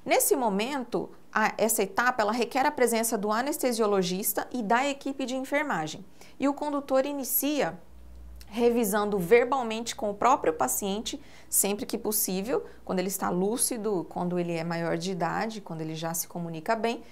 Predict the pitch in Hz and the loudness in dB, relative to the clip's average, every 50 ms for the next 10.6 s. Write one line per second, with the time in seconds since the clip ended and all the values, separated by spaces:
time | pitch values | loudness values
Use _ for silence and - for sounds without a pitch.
0 | - - - - - - - 269 269 262 262 - 311 311 320 285 277 269 262 - | -20 -20 -20 -20 -10 -2 4 4 4 6 4 2 0 0 0 0 -2 -2 -4 -2
1 | - - 240 240 247 240 254 254 247 254 254 269 233 247 - 254 254 254 302 285 | 0 0 0 0 0 -2 -2 -2 -4 -4 -4 -4 -4 -2 -2 -4 -4 -4 -4 -4
2 | 240 185 151 147 - - - 262 277 - 294 277 302 339 392 - - - - - | -4 -4 -4 -4 -6 -4 -4 -4 0 2 2 4 4 2 -2 -4 -10 -18 -20 -12
3 | - - - 269 - - 262 254 262 294 339 466 453 453 - - 247 269 285 302 | -6 -4 -4 -2 -2 -2 -4 -2 0 2 2 2 0 0 0 0 2 2 2 2
4 | 302 277 240 202 185 185 - - - - - - 247 240 - 247 247 262 277 285 | 2 2 2 2 0 -2 -8 -16 -16 -6 -2 0 0 0 0 -2 -2 -2 -2 -2
5 | - 277 277 247 254 254 - 233 214 220 214 220 - 285 285 254 226 214 226 233 | -4 -2 0 0 0 0 -2 -4 -4 -4 -4 -4 -4 -4 -2 -2 0 2 2 2
6 | 247 247 247 240 233 226 226 226 233 208 180 214 208 220 226 220 226 - - 240 | 2 2 0 0 0 0 0 0 0 0 0 0 0 0 0 -2 -4 -4 -2 -2
7 | 220 226 - - 202 185 190 202 214 247 247 - - - - - - - - 233 | -2 -2 -2 -2 0 0 0 0 0 -2 -4 -8 -10 -14 -18 -20 -8 -2 2 2
8 | 240 247 - 240 233 254 254 - 254 262 - 240 214 202 208 208 226 226 220 208 | 2 2 0 -2 -2 0 0 0 0 0 2 2 2 2 2 0 -2 -4 -4 -6
9 | 233 - 220 220 214 - - 226 254 - 247 240 233 220 220 - - 202 208 214 | -4 -2 -2 -2 -2 0 0 0 0 0 -4 -4 -2 -2 -4 -2 -4 -6 -6 -8
10 | - - 240 226 208 202 - - - - - - | -8 -6 -6 -4 -2 0 -2 -2 -4 -8 -14 -14